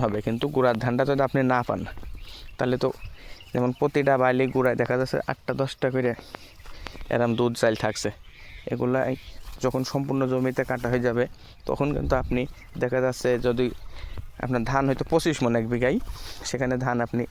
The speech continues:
তিন মণ ধান, চার মণ ধান কম পাচ্ছেন। ওই জন্য ধানে পরিপূর্ণ দানা পেতে হলে এই যে সব গুঁড়ার ধান যখন একদম পাকি ফেলতে হবে,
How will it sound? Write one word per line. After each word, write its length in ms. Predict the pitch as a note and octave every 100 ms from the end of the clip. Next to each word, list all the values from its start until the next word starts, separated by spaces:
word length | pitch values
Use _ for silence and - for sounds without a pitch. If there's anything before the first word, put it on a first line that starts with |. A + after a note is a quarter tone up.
| - - - -
তিন 140 | C#3 C3
মণ 100 | B2 A#2
ধান, 140 | B2 A2+ A2 - - - - - - - - - -
চার 140 | C3 A#2+
মণ 80 | A#2
ধান 100 | A#2 A#2 A#2
কম 120 | A2 A2
পাচ্ছেন। 280 | - G#2 A2 B2 - - - - -
ওই 60 | A#2+
জন্য 160 | C3 D3+ - - - - A#2
ধানে 200 | C3+ C#3 -
পরিপূর্ণ 320 | E3+ E3+ E3 D#3 C#3+
দানা 160 | D3 C#3
পেতে 160 | B2 D3
হলে 140 | D#3+ D4+ - - - - - -
এই 60 | B2
যে 60 | A2+ A#2
সব 80 | A#2+
গুঁড়ার 240 | D3+ F3+ D#3+ D3+
ধান 100 | D3 C#3+
যখন 160 | D3+ D3+ C#3
একদম 200 | C#3 D#3+ D#3+
পাকি 180 | D#3+ B2+
ফেলতে 180 | A#2 A2+
হবে, 140 | G2